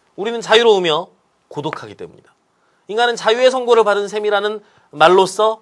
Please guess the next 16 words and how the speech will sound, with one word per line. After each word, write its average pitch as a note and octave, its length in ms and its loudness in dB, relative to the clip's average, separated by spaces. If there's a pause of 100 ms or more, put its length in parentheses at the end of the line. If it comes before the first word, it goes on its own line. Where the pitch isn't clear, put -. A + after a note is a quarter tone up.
표현은 G#3+ 320 -2
끝난다. F#3+ 480 0 (460)
사람은, G3+ 520 0 (520)
어, G2+ 220 -14
스스로를 G#3+ 500 -6
창조한 G#3 460 -8
것은 E3 220 -6
아닌 D#3 240 -4
까닭에 D#3+ 420 -2
선고를 B3+ 500 -2
받는 D3 220 -6
것이요. A2+ 260 -10 (300)
내가 F3 220 -2
만든 D3+ 240 -4
건 G3 100 -8
아니지요. G2+ 400 -12